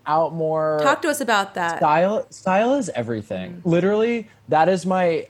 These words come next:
Speaker 1: I really believe that. Like, it's everything. You look at some people and you're like, "You're so hot." And then you get up real close and you're like, "Wait,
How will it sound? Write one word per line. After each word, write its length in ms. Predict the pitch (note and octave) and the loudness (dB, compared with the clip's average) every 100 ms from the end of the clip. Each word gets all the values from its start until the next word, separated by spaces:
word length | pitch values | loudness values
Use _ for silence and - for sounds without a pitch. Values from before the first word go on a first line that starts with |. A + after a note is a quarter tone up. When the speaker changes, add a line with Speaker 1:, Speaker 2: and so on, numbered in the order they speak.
| C#3 | 0
Speaker 1:
I 100 | D#3 | 2
really 380 | D#3 D#3+ D#3+ | 2 2 2
believe 300 | D3+ C3 A#2+ | 2 -2 -2
that. 380 | B2+ D3+ E3 D#3+ - - - | -2 0 0 -4 -10 -20 -6
Like, 300 | C#3 C3 A#2+ - - - - - - - _ - - | -2 -2 -4 -16 -20 -20 -20 -20 -20 -20 _ -20 -4
it's 180 | E3+ - | -2 0
everything. 520 | G3 F#3+ F#3+ C3 A2 | -2 0 -2 -2 -2
You 140 | C3 D#3 | 0 2
look 200 | F#3 A#3+ | 2 0
at 160 | A3+ | -2
some 200 | - F#3 | -2 -4
people 320 | E3+ C3+ C#3+ E3+ | -2 -6 -2 -4
and 80 | |
you're 100 | D#3 | 0
like, 200 | D3+ C3+ | 0 -2
"You're 120 | D#3+ D#3 | -4 -4
so 320 | - C#3+ D3 | -2 -2 -2
hot." 300 | B2 B2 B2+ | 0 0 0
And 100 | D3 | -2
then 80 | D3+ | -4
you 100 | G3 | -2
get 160 | G3 F#3+ | 0 0
up 140 | D#3 | 0
real 200 | D3 C#3 | 0 -2
close 280 | B2 C#3 C3 | -2 -4 -4
and 40 | D3 | -4
you're 80 | |
like, 180 | D3 D3 | -4 -6
"Wait, 800 | C#3 E3 C4 E3 A2+ G#2+ G2 - | -8 -8 -6 -4 -4 -6 -8 -12